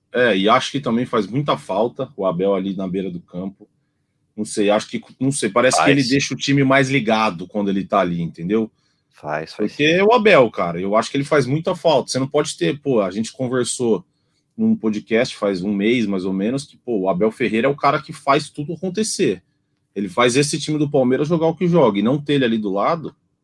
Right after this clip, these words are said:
Speaker 2: É, eu fiquei vendo as
Speaker 1: Acho
Speaker 2: reações da torcida palmeirense no Twitter, porque não, eu não tava trabalhando, então eu vi o jogo de, tranquilinho ali de casa. É, e muita gente falando isso, né? Putz, a falta que o Abel faz ali na beira do
Speaker 1: Faz
Speaker 2: campo pra
Speaker 1: falta.
Speaker 2: dar um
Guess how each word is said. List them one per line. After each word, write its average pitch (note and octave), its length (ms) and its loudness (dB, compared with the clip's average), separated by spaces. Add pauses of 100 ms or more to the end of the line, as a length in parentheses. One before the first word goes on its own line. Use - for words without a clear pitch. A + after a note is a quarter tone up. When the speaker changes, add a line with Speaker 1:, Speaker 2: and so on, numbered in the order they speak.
(160)
Speaker 2:
É, B2 140 4
eu G#2 60 6
fiquei B2+ 200 -4
vendo C3+ 220 0
as G#2+ 140 6
Speaker 1:
Acho F#2+ 60 2
Speaker 2:
reações G2+ 460 0
da F#2 140 2
torcida F#2 440 -6
palmeirense F2+ 440 -4
no E2+ 80 -10
Twitter, F#2+ 680 -4
porque - 180 -18
não, G#2 280 -8
eu F2 100 -10
não F#2 80 -18
tava G2 140 4
trabalhando, F#2 380 0
então G2+ 180 -6
eu F#2 40 -6
vi G2+ 60 -6
o G2 40 -8
jogo F#2+ 200 -8
de, F2 300 -16 (220)
tranquilinho G#2+ 560 -2
ali F2 140 -4
de D#2+ 140 -14
casa. A2+ 400 6 (680)
É, F2+ 200 0
e G2+ 80 0
muita B2+ 200 -2
gente E3+ 140 2
falando F3+ 240 2
isso, D#3+ 220 0
né? A#2+ 120 0
Putz, A#2 260 -6
a G2+ 60 4
falta B2 400 2
que - 120 -6
o B2+ 40 2
Abel B2 180 4
faz A2+ 280 2
ali A2+ 120 -6
na A2+ 100 -8
beira A2 160 -4
do A2 120 -10
Speaker 1:
Faz G2 160 -4
Speaker 2:
campo A#2 120 -2
pra F2+ 80 -4
Speaker 1:
falta. D#2+ 160 -4
Speaker 2:
dar G2 140 -2
um F#2+ 420 -6